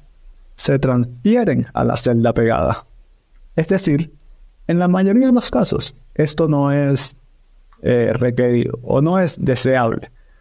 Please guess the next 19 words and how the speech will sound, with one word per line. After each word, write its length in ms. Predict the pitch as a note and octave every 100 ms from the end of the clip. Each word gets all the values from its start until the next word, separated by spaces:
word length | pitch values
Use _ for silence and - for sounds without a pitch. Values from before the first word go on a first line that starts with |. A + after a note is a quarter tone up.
| _ -
¿Por 180 | - C#3+
qué? 240 | A3 B3+ - - - _ - -
A 140 | C#3+
todos 200 | C#3 G3+
nos 180 | G#3 F#3+
ha 80 | F#3+
pasado 420 | F3 E3+ E3+ E3+
que 320 | C#3 A#2 A2
intentamos 640 | B2 A#2+ A#2 - B2 D3 -
copiar 680 | A#2 - B2 B2 C#3 C#3+ - - - -
valores 560 | - C3 B2+ B2 A#2+ A#2+
dentro 480 | C3 A#2+ A#2 A2+ A#2
de 60 | A#2+
un 140 | C#3
cuadro 440 | D3+ C3 C3+ D3 - - _ _
y 120 | - F#3+
cuando 320 | F#3+ F#3 F#3
lo 120 | F#3+
pegamos, 560 | G3 F#3 E3+ F#3 F#3